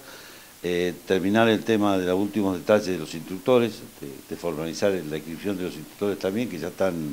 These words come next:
hablados, pero hay que formalizarlo. Organizaremos todo lo que es la cantidad de inscriptos,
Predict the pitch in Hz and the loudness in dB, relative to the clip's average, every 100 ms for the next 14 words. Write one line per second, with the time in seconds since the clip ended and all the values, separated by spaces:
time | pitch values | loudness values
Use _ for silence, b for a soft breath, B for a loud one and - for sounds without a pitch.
0 | 64 B B B 90 113 127 135 107 95 | -8 B B B 2 6 6 6 2 -2
1 | - 92 82 87 92 98 131 120 135 135 | -2 -4 -4 -4 -6 2 2 4 -2 -6
2 | B B B B B - 98 101 104 110 | B B B B B -2 2 2 4 4
3 | 117 131 120 127 123 113 101 110 104 92 | 6 6 4 4 6 4 2 -2 -2 -2
4 | 95 85 113 113 - 120 - 78 | -2 -2 -2 -2 0 -2 -2 -6